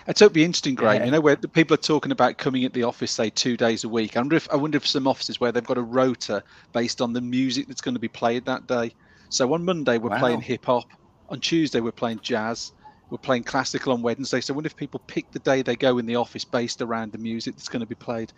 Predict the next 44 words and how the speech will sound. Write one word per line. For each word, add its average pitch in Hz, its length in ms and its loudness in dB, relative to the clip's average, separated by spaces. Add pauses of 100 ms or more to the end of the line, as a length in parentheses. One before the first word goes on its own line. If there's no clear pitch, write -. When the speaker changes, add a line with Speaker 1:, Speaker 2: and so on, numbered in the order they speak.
(160)
Speaker 1:
I - 20 2
wonder 147 140 0
if 127 40 -4
that's 131 200 -2
the 139 80 -4
way 131 160 2
to 135 120 -6
do 131 180 0
it, - 120 -2
so 131 80 0
you 120 80 -2
get 120 160 0
everyone 143 320 0
who's 123 140 0
got - 160 -6
similar 123 360 0
interests - 600 -6 (300)
in 127 140 -2
on 117 140 -6
certain 113 380 -2
days. 113 340 -8 (340)
Speaker 2:
I 113 180 2
know. 113 300 0
I'll 101 80 -4
tell - 160 -2
you 110 100 0
which - 260 -4
day 104 180 0
I'd 101 220 -2
be 98 140 -4
in. 101 140 -6
I'd 104 220 -4
be 101 100 -4
in 101 240 -4
on 98 200 -8
the 95 80 -8
day 107 260 2
that - 180 -6
Tom 113 260 0
Morley 104 540 -2
is 95 180 -10
doing 110 320 -2
the 101 80 -8
music. 92 360 -12